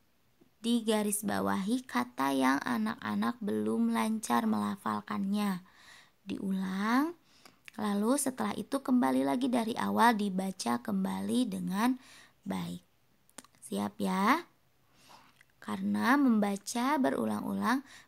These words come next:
bisa membuat bacaan kita menjadi lebih cepat dan memahami bacaan menjadi lebih baik.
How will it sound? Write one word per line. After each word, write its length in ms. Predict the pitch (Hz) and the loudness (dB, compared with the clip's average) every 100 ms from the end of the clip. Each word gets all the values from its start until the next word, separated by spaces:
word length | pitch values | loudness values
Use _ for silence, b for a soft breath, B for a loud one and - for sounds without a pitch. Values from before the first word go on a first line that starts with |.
| _ | _
bisa 640 | 202 196 - - 220 254 | -6 -4 -4 -2 2 2
membuat 640 | 277 240 208 185 190 247 - | 2 2 0 -2 -2 -2 0
bacaan 560 | 226 208 - - 269 294 | -2 -2 -4 0 0 0
kita 560 | - 254 - 208 214 | -2 -4 -4 -2 0
menjadi 840 | 233 214 190 196 196 185 247 247 220 | 2 2 0 -2 -2 -2 0 0 -2
lebih 340 | 175 175 240 254 B B B B - | -6 -2 0 -2 B B B B -8
cepat 560 | 285 269 - 254 254 254 | -8 -6 -2 0 0 -2
dan 480 | 185 202 233 262 254 - _ _ | -6 -2 2 2 0 -6 _ _
memahami 800 | - 240 247 247 226 214 202 226 | -6 0 4 4 2 0 2 2
bacaan 560 | 202 190 - - - 269 | 0 -2 -6 -4 0 2
menjadi 540 | 247 196 190 196 208 | 2 0 -2 -2 -2
lebih 260 | 175 190 208 | -2 0 0
baik. 400 | 175 180 180 175 | 0 -2 -4 -8